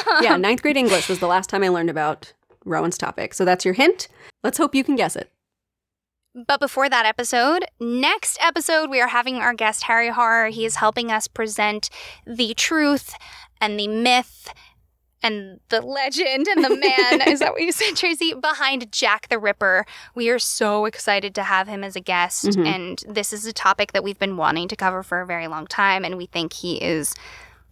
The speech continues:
Speaker 2: the perfect expert to call
Speaker 1: Oh,
Speaker 2: in. <laughs>
Speaker 1: absolutely. This guy has books on books on books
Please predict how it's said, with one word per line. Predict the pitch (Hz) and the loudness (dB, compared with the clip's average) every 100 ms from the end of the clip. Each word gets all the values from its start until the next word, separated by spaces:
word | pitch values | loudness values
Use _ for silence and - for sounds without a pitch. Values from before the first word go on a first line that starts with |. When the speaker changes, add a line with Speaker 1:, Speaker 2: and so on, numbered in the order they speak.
| _ - | _ -6
Speaker 2:
the | 330 | -4
perfect | - 185 175 180 - | -2 -2 -4 -6 -2
expert | 190 - - 175 - | -2 -2 -2 -2 -2
to | - | -6
call | - 165 175 | -8 -6 -4
Speaker 1:
Oh, | |
Speaker 2:
in. | 170 160 247 - | -4 -2 -2 0
<laughs> | |
Speaker 1:
absolutely. | 254 302 294 247 233 320 220 233 214 185 160 151 - - - | 2 2 4 4 4 2 2 2 0 0 -2 -4 -10 -20 -4
This | 262 311 | -2 0
guy | 294 254 226 | 0 2 2
has | 220 202 160 - _ | 2 2 0 -4 _
books | - 202 196 | 0 2 2
on | 180 | 2
books | 165 156 | 0 -2
on | 160 | 0
books | 156 - - | 0 -2 -8